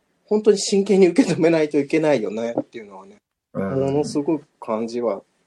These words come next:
Speaker 1: してる。これが若く、自分たちが若かったら、
Speaker 2: うん。
Speaker 1: もう少し違うのかなとかも思うんだけど。
Speaker 2: 急に変わるもんなんだなっていう感じですね。
Speaker 1: だね。
Speaker 2: でもなんか、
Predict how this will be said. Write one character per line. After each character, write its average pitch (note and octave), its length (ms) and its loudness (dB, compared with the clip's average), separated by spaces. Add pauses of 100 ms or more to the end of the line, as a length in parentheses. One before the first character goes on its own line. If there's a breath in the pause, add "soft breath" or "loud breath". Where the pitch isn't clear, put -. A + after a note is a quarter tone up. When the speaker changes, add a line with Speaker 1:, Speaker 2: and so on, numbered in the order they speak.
(220)
Speaker 1:
し - 140 -16
て - 140 -6
る。 - 220 -14
こ - 120 6
れ A3+ 80 8
が C4 80 0
若 C#4+ 320 2
く、 - 120 -20
自 E3 120 -6
分 C#4+ 120 -2
た - 100 0
ち - 80 -4
が A2 80 0
若 E3 280 -4
か B2+ 80 -4
っ - 80 -14
た A2 140 -10
ら、 A2 420 -6 (560)
Speaker 2:
う G#2+ 40 -8
ん。 G2+ 180 -6
Speaker 1:
も B2+ 100 -4
う B2 40 -6
少 C#3 140 -10
し G#2 280 -8 (460)
違 C3 60 -2
う C3 240 2
の A2 100 -4
か G#2 140 -8
な A2+ 200 -6
と A2 100 -14
か - 100 -12
も G#2 140 -12
思 G#2 240 -10
う G#2 60 -14
ん G#2+ 40 -18
だ F#2+ 80 -18
け A2+ 120 -16
ど。 - 280 -10 (1600 loud breath)
Speaker 2:
急 D3 1000 0
に D#3 180 -4
変 C#3+ 100 6
わ D3 100 8
る D3+ 100 4
も E3 180 8
ん E3 40 0
な B2 100 4
ん G2 60 0
だ F#2 100 -2
な F#2+ 140 2
っ G#2 80 -2
て - 160 -4
い F2 40 4
う - 20 -8
感 F2 180 -6
じ F2+ 80 -6
で F2+ 60 -2
す - 160 -10
ね。 F2+ 60 -4
Speaker 1:
だ E2+ 60 -2
ね。 E2 60 -4
Speaker 2:
で D#2 40 -6
も E2+ 60 -6
な F#2+ 100 -2
ん G2 40 -8
か、 E2+ 200 -4